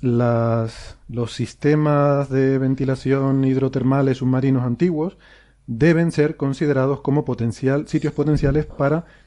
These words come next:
los orígenes de la vida en la Tierra y, por tanto, objetivos primarios para la búsqueda de vida extraterrestre".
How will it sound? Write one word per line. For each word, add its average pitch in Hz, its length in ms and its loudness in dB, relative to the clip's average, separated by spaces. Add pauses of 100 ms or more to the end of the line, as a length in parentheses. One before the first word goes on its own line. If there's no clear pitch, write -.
(180)
los 120 200 -2
orígenes 135 360 0
de 135 60 0
la 120 60 0
vida 123 120 2
en 131 60 4
la 127 60 0
Tierra 131 300 -2 (240)
y, 185 120 2
por 151 180 0
tanto, 156 420 0 (340)
objetivos 135 460 0
primarios 160 480 2
para 147 380 0
la 127 140 -2
búsqueda 147 440 0
de 123 140 0
vida 127 140 2
extraterrestre". 107 580 -8